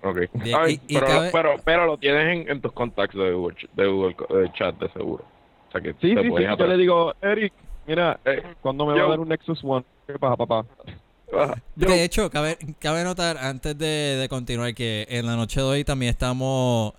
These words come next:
Speaker 3: eh, pasando esto en vivo a través de nuestro feed de Ustream. Así, random, decidimos transmitir. Eh,
Speaker 2: Así
Speaker 3: no,
Speaker 2: que salu-,
Speaker 3: así
Speaker 2: saludos a nuestros doce viewers que están viendo a Ricardo, porque nosotros estamos por
Speaker 3: Eso
Speaker 2: Skype.
Speaker 3: sí, eh,
Speaker 1: Está
Speaker 3: eh, el resto está por
Speaker 2: ¡Sufre,
Speaker 3: Skype.
Speaker 2: Liola Porch!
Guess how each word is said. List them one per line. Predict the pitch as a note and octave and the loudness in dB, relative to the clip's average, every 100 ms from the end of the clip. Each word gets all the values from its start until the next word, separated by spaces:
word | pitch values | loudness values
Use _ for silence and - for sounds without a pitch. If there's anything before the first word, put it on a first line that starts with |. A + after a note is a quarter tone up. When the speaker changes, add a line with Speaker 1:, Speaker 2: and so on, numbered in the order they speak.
| - | -8
Speaker 3:
eh, | A#2 A#2 A2+ A2+ A2 - | -4 -2 -2 -2 -2 -2
pasando | A#2+ - A#2 A#2+ | 0 0 0 -2
esto | C#3 | -2
en | C3+ | 0
vivo | D3 D#3+ C3+ | 0 2 2
a | B2 | 0
través | A#2 A2+ | -4 -6
de | A#2+ B2 | -2 -2
nuestro | B2 B2 C3+ B2 | -2 -4 -2 -4
feed | - C3 B2+ | -4 -8 -6
de | C3 B2+ B2 | -4 -2 -2
Ustream. | C3+ - A#2+ A#2 | -4 -4 -6 -2
Así, | B2+ - F3+ C#3+ | 0 2 2 2
random, | F3+ F3 D#3 C3+ | 2 2 0 -4
decidimos | C3+ B2 B2+ A#2+ A#2 | -4 -6 -6 -8 -6
transmitir. | C3+ C#3 C3+ G#2+ C#3 - _ _ _ _ - | -6 -8 -8 -10 -10 -20 _ _ _ _ -6
Eh, | C3 C#3 C3+ C#3 | -2 2 2 2
Speaker 2:
Así | |
Speaker 3:
no, | C#3 G#2+ | 2 2
Speaker 2:
que | |
salu-, | A2 F#2 F2+ - _ | 0 -2 -4 -10 _
Speaker 3:
así | - B2 - | -4 -4 -2
Speaker 2:
saludos | A#2 A2 A2+ C3 | 0 2 4 4
a | |
nuestros | C3 B2 A#2+ - _ - | 0 -2 -8 -8 _ -4
doce | A#2+ A#2+ C#3 | -2 0 2
viewers | A#2+ B2+ C3 B2+ | 4 6 4 2
que | A2+ | -4
están | - G#2 | -4 -4
viendo | G#2+ A#2 | -4 -2
a | B2 | -2
Ricardo, | B2 A#2 A#2 F#2+ | -2 -4 -2 -4
porque | F#2 F2 | -2 -4
nosotros | E2+ F2+ F#2 | -6 -6 -6
estamos | F#2+ F#2+ | -4 -4
por | - F2 E2+ _ _ - | -2 -6 -6 _ _ -12
Speaker 3:
Eso | C3 B2+ C#3 | -8 -6 -2
Speaker 2:
Skype. | - | -2
Speaker 3:
sí, | A2 | -2
eh, | G#2 G#2 | -6 -8
Speaker 1:
Está | G#2+ G#2+ G2+ G#2 | -8 -6 -4 -6
Speaker 3:
eh, | A2+ | -4
el | A#2 | -2
resto | B2 C#3 | -2 -2
está | - D3 | -2 -2
por | - | 2
Speaker 2:
¡Sufre, | B3+ C#4 A3 | 4 4 4
Speaker 3:
Skype. | G#3 | 2
Speaker 2:
Liola | F#3+ F#3 E3+ | 2 2 2
Porch! | - F3+ E3+ | 4 4 4